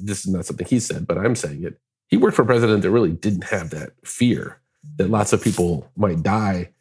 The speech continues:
if they got it wrong. And so, you know, he kind of was in this very interesting position of having to do both. Now, I wasn't really just referring to him, but there's so many civil servants in the government that we, we never know, we never heard of. I mean, someone like Nancy Messonnier,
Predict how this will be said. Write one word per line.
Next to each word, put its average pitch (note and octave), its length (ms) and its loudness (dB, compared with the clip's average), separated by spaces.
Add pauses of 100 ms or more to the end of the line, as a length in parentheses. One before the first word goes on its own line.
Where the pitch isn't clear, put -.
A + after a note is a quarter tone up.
(260)
if F#2+ 320 -2
they G2+ 120 4
got F#2+ 160 2
it E2+ 60 0
wrong. A2+ 420 0 (340)
And G2 200 2
so, G2+ 360 2 (420)
you G2+ 160 4
know, F#2+ 60 2
he F#2+ 540 0
kind B2+ 220 2
of G#2 240 0 (160)
was A2 180 2
in C3 80 4
this A2 200 2
very B2 460 4
interesting G#2+ 340 -2
position A2+ 360 -2
of F#2 80 -2
having G#2 220 2
to F#2 80 2
do F2+ 140 0
both. - 220 2
Now, C3+ 100 4
I C#3+ 40 4
wasn't E3+ 400 2
really D3 240 4
just A#2+ 220 0
referring A#2+ 420 2
to - 80 -12
him, B2+ 360 -2 (160)
but A#2+ 120 2
there's C3+ 160 2
so D3 200 2
many E3 260 2
civil G2+ 320 0
servants G#2+ 520 0
in E2 120 -6
the - 200 -8
government A2 480 -2
that F2+ 240 -6 (500)
we, E2+ 220 -4
we G#2 180 0
never G#2+ 240 0
know, G#2 280 2
we F#2+ 120 4
never F#2 180 0
heard G#2 140 2
of. F#2+ 120 0
I G#2+ 40 2
mean, G2+ 240 2
someone B2 260 2
like F2+ 140 0
Nancy G#2+ 300 0
Messonnier, G2 760 0